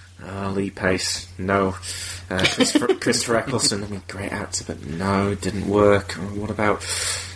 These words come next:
uh, so Frank Grillo, you're okay, we'll bring you back for a scene, but then no." And then <laughs> it's just, like, eh, all of these villains who haven't worked. I mean, you know, I don't particularly, I'm, I,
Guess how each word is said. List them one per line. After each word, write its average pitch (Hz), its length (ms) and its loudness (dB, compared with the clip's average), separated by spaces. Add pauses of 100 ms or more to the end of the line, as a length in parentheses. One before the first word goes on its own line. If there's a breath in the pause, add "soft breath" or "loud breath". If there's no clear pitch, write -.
(140)
uh, 104 340 2 (600 loud breath)
so 101 420 -2
Frank 104 380 -2
Grillo, 107 320 2
you're 180 300 2
okay, 131 260 2
we'll 135 100 4
bring 131 220 -2
you 123 80 -2
back - 160 0
for - 120 -2
a 104 40 2
scene, 95 320 2
but 92 100 -4
then 92 240 -2
no." 95 300 2 (400 loud breath)
And 104 100 2
then 110 140 2
<laughs> - 20 -4
it's - 380 2
just, - 320 2 (200 loud breath)
like, 175 200 2
eh, 170 300 2
all 185 260 4
of 180 120 0
these 165 340 2
villains 135 420 2
who 117 120 2
haven't 113 560 -2
worked. 107 500 2
I 151 40 2
mean, 156 280 0
you 156 100 2
know, 147 100 4
I 131 160 4
don't 139 180 0
particularly, - 440 -6
I'm, 120 240 -4
I, 107 120 0